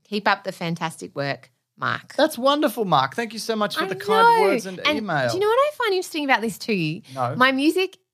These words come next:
Speaker 1: I called it matrescence, which you would think, well, that's just for women who are mothers or something. But it's absolutely not. And I think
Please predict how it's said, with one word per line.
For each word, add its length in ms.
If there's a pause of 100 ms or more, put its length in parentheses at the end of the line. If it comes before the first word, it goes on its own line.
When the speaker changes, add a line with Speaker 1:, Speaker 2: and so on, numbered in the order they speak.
(120)
Speaker 1:
I 80
called 300
it 80
matrescence, 640
which 260
you 60
would 160
think, 340
well, 160
that's 260
just 240
for 220 (240)
women 320
who 80
are 80
mothers 300
or 60
something. 320 (260)
But 100
it's 120
absolutely 440
not. 420 (320)
And 160
I 120
think 500